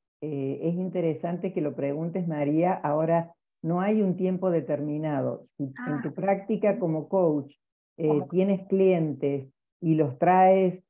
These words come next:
Speaker 1: a supervisión, eh, puedes iniciar el programa cuando tú quieras. ¿Por qué? Porque tienes clientes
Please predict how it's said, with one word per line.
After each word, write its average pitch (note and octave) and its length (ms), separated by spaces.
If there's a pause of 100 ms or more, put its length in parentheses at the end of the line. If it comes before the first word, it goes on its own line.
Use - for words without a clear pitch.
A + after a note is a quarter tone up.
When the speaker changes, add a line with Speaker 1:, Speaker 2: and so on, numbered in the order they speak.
(100)
Speaker 1:
a D3 120
supervisión, F3+ 1040 (380)
eh, C#3+ 520
puedes E3+ 300
iniciar E3 460
el E3 140
programa D#3 540
cuando C#3+ 280
tú C#3+ 200
quieras. B2+ 460
¿Por C#3+ 220
qué? G#3 320
Porque D#3 300
tienes E3 400
clientes F3+ 680